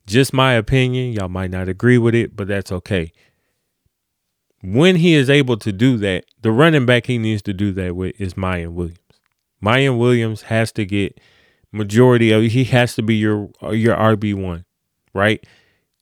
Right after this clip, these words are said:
Use Travion in situations where you wanna stretch the defense, right? Bring him in,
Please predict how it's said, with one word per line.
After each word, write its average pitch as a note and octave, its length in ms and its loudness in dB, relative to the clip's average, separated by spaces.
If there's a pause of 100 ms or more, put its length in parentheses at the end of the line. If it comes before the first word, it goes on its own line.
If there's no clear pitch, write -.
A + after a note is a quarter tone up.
Use E3 380 2
Travion A#2+ 720 2
in G#2+ 80 -2
situations A2+ 760 -2
where G#2 140 -2
you G#2+ 180 -4
wanna G#2+ 480 -4
stretch - 600 -2
the G#2 120 -4
defense, F#2+ 600 -4
right? G2+ 280 -4 (520)
Bring A#2+ 220 2
him A#2 140 0
in, A#2+ 380 2